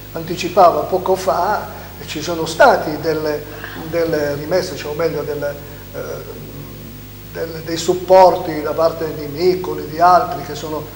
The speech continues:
subentrati qualche tempo fa, ma non molto lontano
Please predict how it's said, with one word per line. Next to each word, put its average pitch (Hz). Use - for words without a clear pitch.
subentrati 160
qualche 156
tempo 156
fa, 151
ma 143
non 160
molto 151
lontano 143